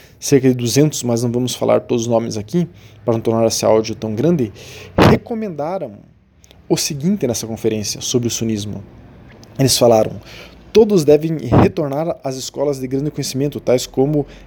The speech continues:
Al-Azhar no Egito, Al-Qarawin no Marrocos e Al-Azeituna na Tunísia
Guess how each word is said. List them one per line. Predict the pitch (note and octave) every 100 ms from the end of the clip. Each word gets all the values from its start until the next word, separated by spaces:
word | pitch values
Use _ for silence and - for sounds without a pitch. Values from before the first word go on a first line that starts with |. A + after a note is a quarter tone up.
| -
Al-Azhar | C3 B2+ - - - A#2+ - - C3 D3+ -
no | B2
Egito, | A2 A2 C#3+ - C#3+ C#3+ - - -
Al-Qarawin | B2+ C#3 - - - C#3+ D3 C#3+ C#3 C3+ B2+ D3+ F3 F3 - -
no | - C3
Marrocos | A#2 G2+ A#2+ D3+ D3+ C#3 -
e | C#3+ -
Al-Azeituna | C#3+ C#3+ - _ - C#3 B2 C3 B2 B2+ C#3+ C#3 - F3 E3+ A#2+
na | A#2 B2
Tunísia | - B2 B2 A2 G#2+ G#2